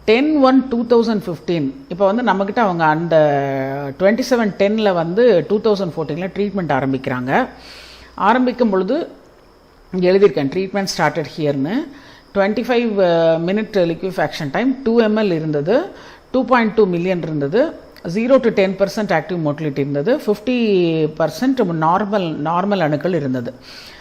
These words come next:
இதே இது வந்து ஒன் டென் டூ தௌசண்ட் ஃபிஃப்டீன்,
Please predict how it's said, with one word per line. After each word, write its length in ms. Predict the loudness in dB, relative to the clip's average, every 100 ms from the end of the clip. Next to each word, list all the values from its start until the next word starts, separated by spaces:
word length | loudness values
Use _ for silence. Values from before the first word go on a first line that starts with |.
| -20 -20 -6
இதே 200 | 0 2
இது 120 | 4
வந்து 320 | 4 2 2
ஒன் 440 | 2 4 2 0 2
டென் 300 | 2 2 -2 -10 -20 -20 -4
டூ 140 | 0
தௌசண்ட் 360 | 4 4 2 -4
ஃபிஃப்டீன், 480 | -8 -6 -2 0